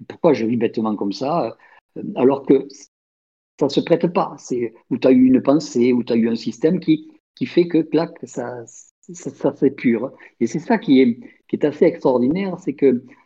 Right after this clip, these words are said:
on, on a toujours un petit peu, euh, dans le corps, ou dans les corps subtils, des, des systèmes qui nous sont pas,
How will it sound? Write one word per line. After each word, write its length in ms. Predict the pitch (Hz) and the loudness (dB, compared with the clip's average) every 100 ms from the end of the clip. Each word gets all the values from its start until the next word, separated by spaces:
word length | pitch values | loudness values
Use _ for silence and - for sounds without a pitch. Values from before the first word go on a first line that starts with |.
| _ 127 | _ -6
on, 120 | 127 | -2
on 160 | 131 170 | 0 2
a 100 | 196 | 0
toujours 380 | 165 147 196 147 | 0 0 2 2
un 80 | |
petit 160 | 139 135 | 0 -2
peu, 560 | - 202 190 147 123 - _ - | 0 2 4 4 0 -6 _ -8
euh, 480 | 117 113 110 107 104 | -4 -2 -2 -4 -6
dans 380 | - - 139 131 | -8 -8 0 2
le 100 | 123 | 2
corps, 520 | 120 185 196 - _ _ _ _ _ _ _ _ _ - | 2 0 0 -4 _ _ _ _ _ _ _ _ _ -8
ou 80 | 117 | -2
dans 120 | 117 | 0
les 160 | 113 110 | 0 2
corps 460 | 165 156 - - | 2 0 -6 -20
subtils, 540 | - - - - 180 208 - - _ | -14 -14 -10 -2 -2 -2 -6 -20 _
des, 680 | 120 139 135 127 123 117 135 | -4 4 6 6 2 0 -4
des 160 | 135 147 | -4 -6
systèmes 640 | 151 147 - 190 196 185 | -4 -12 -4 -2 0 -4
qui 160 | - 147 | -4 -4
nous 220 | 143 139 | 0 -2
sont 460 | 123 - 143 139 135 - - | -4 -4 -2 0 -4 -10 -8
pas, 640 | 190 208 190 123 110 | -6 -4 -6 -8 -10